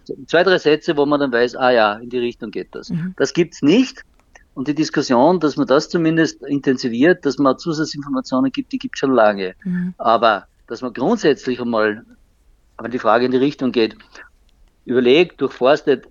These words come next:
Speaker 1: sind die Namen eigentlich noch aktuell? Ich sag's jetzt einmal so ganz,
Speaker 2: Mhm.
Speaker 1: ganz vorsichtig, <laughs> ganz politisch korrekt, äh, das haben wir noch nicht gemacht.
Speaker 2: Mhm.
Speaker 1: Denn, ja klar, es gibt, äh, Geschichte, die wird geschrieben und, und die Bedeutung ändert sich und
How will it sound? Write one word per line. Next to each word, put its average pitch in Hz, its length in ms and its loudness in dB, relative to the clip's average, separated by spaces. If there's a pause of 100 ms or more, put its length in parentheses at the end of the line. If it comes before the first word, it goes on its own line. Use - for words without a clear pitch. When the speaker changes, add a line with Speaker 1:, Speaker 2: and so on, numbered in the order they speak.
Speaker 1:
sind 156 280 -8
die 151 80 -2
Namen 135 360 0
eigentlich 127 340 0
noch 131 160 -4
aktuell? 120 680 2 (100)
Ich 123 100 -14
sag's 120 200 2
jetzt 123 200 -4
einmal 123 160 0
so 139 220 0
ganz, 113 340 -2 (300)
Speaker 2:
Mhm. 175 300 -6
Speaker 1:
ganz 120 200 -2
vorsichtig, 139 580 -2
<laughs> - 160 -8
ganz - 260 -4 (480)
politisch 135 400 0
korrekt, 127 460 2 (140)
äh, 120 260 6 (420)
das 127 140 -10
haben 139 100 0
wir 147 80 -4
noch 143 80 -2
nicht 127 220 -2
gemacht. 101 420 -4
Speaker 2:
Mhm. - 60 -6
Speaker 1:
Denn, 120 580 -2 (840)
ja 131 100 4
klar, 123 400 2 (460)
es - 80 -20
gibt, - 360 -10
äh, 123 180 0
Geschichte, 143 440 -4
die 120 100 -6
wird 120 200 -6
geschrieben 139 420 0
und, 127 240 0
und 117 160 -8
die 131 60 -10
Bedeutung 120 460 0
ändert 135 300 -2
sich 135 320 -4
und 131 220 -8